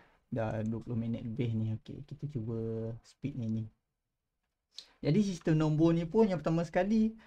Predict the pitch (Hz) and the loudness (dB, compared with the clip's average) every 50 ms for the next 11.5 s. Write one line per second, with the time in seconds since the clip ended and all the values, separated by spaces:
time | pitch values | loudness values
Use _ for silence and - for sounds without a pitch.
0 | - - _ _ _ - - 240 254 247 220 - - 147 143 147 117 120 117 156 | -20 -20 _ _ _ -2 2 6 6 6 8 6 6 6 6 6 4 4 6 6
1 | 151 127 113 110 110 - 135 135 135 - 180 185 196 - 147 147 151 151 160 160 | 6 6 6 4 0 0 0 0 0 0 -6 -6 -4 -2 0 0 2 2 0 0
2 | 156 156 147 160 151 151 151 151 160 147 147 175 151 143 143 - _ - 123 117 | 2 0 0 0 0 -2 0 2 2 2 6 8 8 8 8 6 _ 2 2 4
3 | 117 135 147 147 - 127 101 135 151 160 160 165 180 196 202 202 - 170 160 160 | 4 4 2 2 2 0 2 4 4 4 2 2 2 0 0 0 2 2 4 4
4 | 165 170 170 175 180 175 143 - - - - 143 143 151 160 175 185 196 - 123 | 4 2 0 0 0 -2 -2 -2 -4 -6 0 2 2 2 2 2 0 0 0 0
5 | 120 117 107 98 107 104 107 104 - _ _ _ _ _ - - - - _ - | 0 0 0 -2 -2 -4 -4 -4 -8 _ _ _ _ _ -20 -20 -20 -20 _ -2
6 | - 139 147 151 175 214 226 208 185 190 185 160 165 160 160 147 165 160 147 - | 2 4 4 4 4 2 0 2 4 4 4 6 6 4 4 4 2 0 0 0
7 | - 147 147 - - 185 185 196 202 208 214 214 - - - 139 139 135 156 135 | -4 -4 -4 -2 0 0 2 2 2 0 0 -2 -4 2 4 4 4 4 4 0
8 | - 139 147 160 175 180 156 143 123 131 127 123 127 135 - 127 - _ - 156 | 0 0 -2 -2 -2 0 0 0 0 0 -2 -2 -4 -4 -4 -4 -4 _ -2 -2
9 | 165 190 220 220 _ _ _ _ _ _ _ _ - 117 117 113 113 113 117 117 | -2 -2 -2 -6 _ _ _ _ _ _ _ _ -6 -4 -2 -2 0 0 -2 -2
10 | 113 113 113 107 107 90 - - - _ - _ _ _ _ _ - 135 135 135 | -2 -2 -4 -4 -6 -8 -8 -12 -14 _ -20 _ _ _ _ _ 4 4 4 4
11 | 147 - - 143 160 196 196 - - | 4 2 4 6 6 6 4 2 -6